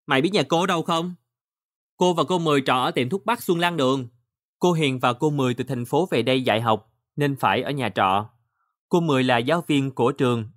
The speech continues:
nhưng không dạy bọn tôi. Nhưng tôi biết cô Mười rất quý bút nhóm Mặt Trời Khuya.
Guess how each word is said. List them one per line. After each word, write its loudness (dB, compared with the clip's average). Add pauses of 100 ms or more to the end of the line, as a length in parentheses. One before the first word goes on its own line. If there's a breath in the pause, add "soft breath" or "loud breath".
nhưng -2
không -2
dạy 2
bọn -2
tôi. 2 (580)
Nhưng -2
tôi 2
biết 0
cô 4
Mười 0
rất -6
quý 0
bút -2
nhóm -2
Mặt -2
Trời 0
Khuya. 0